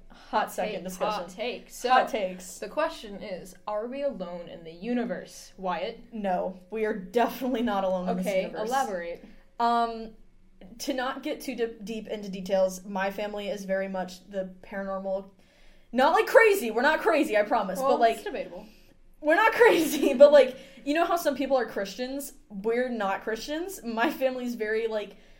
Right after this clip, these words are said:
Speaker 1: spiritual, paranormal,
Speaker 2: Mm.
Speaker 1: like, I definitely, th-, I think, maybe not aliens, because that's, like, a very broad term. I definitely think there's something else out there in the universe, and that there's even a chance of, like, parallel universes or, like,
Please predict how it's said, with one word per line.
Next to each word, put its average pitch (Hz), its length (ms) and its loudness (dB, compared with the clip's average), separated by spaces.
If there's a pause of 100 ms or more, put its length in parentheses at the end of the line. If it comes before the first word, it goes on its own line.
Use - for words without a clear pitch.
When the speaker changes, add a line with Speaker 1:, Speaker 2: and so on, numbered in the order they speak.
(200)
Speaker 1:
spiritual, 220 1160 -2
paranormal, 202 720 0
Speaker 2:
Mm. 233 360 0
Speaker 1:
like, 196 480 -2 (680)
I 262 140 4
definitely, 285 380 6
th-, - 140 -4
I 254 140 4
think, 339 340 -6
maybe 311 180 2
not 403 200 0
aliens, 220 520 -6
because 214 240 -8
that's, 208 180 -2
like, 208 100 -8
a 202 40 -10
very 196 200 -4
broad 180 360 -4
term. 185 380 -8 (320)
I 247 100 2
definitely 285 320 0
think 311 120 -6
there's 262 180 -4
something 214 260 -8
else 196 180 -4
out 190 200 -6
there 196 120 -4
in 196 100 -4
the 185 60 -10
universe, 190 520 -6
and 202 140 -8
that 190 180 -4
there's 185 260 -4
even 185 140 -12
a 175 80 -10
chance 180 300 -12
of, 180 80 -8
like, - 260 -12
parallel 285 380 2
universes 269 800 -4
or, 180 120 -4
like, 175 260 -8